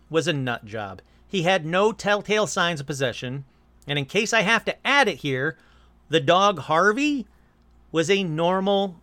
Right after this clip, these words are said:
regular dog that didn't command anyone else to do anything stupid. He lived a life of a nice dog, regular, normal, everyday dog.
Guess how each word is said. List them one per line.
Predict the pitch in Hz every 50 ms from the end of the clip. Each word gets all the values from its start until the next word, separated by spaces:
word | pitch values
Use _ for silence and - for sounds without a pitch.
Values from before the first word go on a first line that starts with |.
| _
regular | - 123 127 147 170 180 208 226 226 233 226
dog | 190 175 160 160 160 160 160 160 156 143 139 - -
that | 139 127 -
didn't | 170 180 214 208
command | - 196 202 190 185 180 180 180 180 156 - - _ -
anyone | 139 139 151 185 214 233 240 247
else | 220 202 196 202 190 -
to | - -
do | 139 143 143 139 - _ _
anything | 143 131 131 135 170 196 196 247 240 247
stupid. | 240 - - 220 208 202 202 - 202 202 208 196 151 - _ _ _ _
He | _ - 143 147
lived | 151 160 165 160 139 143
a | 131
life | 120 113 117 139 165 190 196 - - - _ -
of | 160 143 139
a | 147 143 135 120
nice | 113 120 127 135 156 170 185 - - - - - _ _ _ _ _ _ _ _ _ _
dog, | - 147 139 131 123 120 117 110
regular, | 117 120 156 170 175 190 180 185 180 170 160 151 - - -
normal, | 139 135 151 175 190 190 190 190 190 180 180 -
everyday | 156 160 170 180 170 170 180 175 160
dog. | 135 127 123 120 120 117 117 127 123